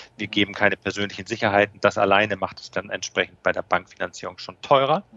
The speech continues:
Speaker 1: Deswegen können wir nicht mit einer Bankfinanzierung mithalten und wollen das auch gar nicht.
Speaker 2: Mhm.
Speaker 1: Sondern wir sind immer an der Stelle interessant, wo die Bank halt abgesagt hat und
Speaker 2: Mhm.
Speaker 1: sagt, "Nein, ich kann dir leider kein Geld mehr geben aufgrund meiner Regularien."
Speaker 2: Mhm.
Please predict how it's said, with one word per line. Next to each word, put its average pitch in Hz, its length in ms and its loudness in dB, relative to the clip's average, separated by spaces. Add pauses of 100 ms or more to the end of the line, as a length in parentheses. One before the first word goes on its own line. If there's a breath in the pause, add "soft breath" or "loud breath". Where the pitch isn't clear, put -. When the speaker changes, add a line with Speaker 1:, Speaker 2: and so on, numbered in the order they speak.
(640 loud breath)
Speaker 1:
Deswegen 127 420 4 (220)
können 147 280 2
wir 135 80 -2
nicht 156 200 -6
mit 139 120 -10
einer 113 220 2
Bankfinanzierung 107 760 -2
mithalten 101 480 0
und 92 140 -10
wollen 107 220 2
das 104 140 -2
auch 85 160 -10
gar - 200 -6
nicht. - 220 -20
Speaker 2:
Mhm. 107 80 -16
Speaker 1:
Sondern 107 260 -4
wir 113 100 6
sind 135 200 0
immer 120 160 4
an 107 120 2
der 123 200 4
Stelle 120 380 4
interessant, 117 720 -2 (400 loud breath)
wo 110 80 -6
die 101 120 -8
Bank 107 300 4
halt 120 140 4
abgesagt 95 600 0
hat - 220 -14 (120)
und 101 120 -16
Speaker 2:
Mhm. 98 40 -18
Speaker 1:
sagt, 101 240 0
"Nein, 123 200 2
ich - 100 -20
kann 120 200 -6
dir 113 100 -4
leider 101 240 2
kein 98 220 -8
Geld 101 220 0
mehr 95 100 -6
geben 107 360 -6
aufgrund 101 420 -8
meiner 95 300 0
Regularien." 92 600 4
Speaker 2:
Mhm. - 360 -20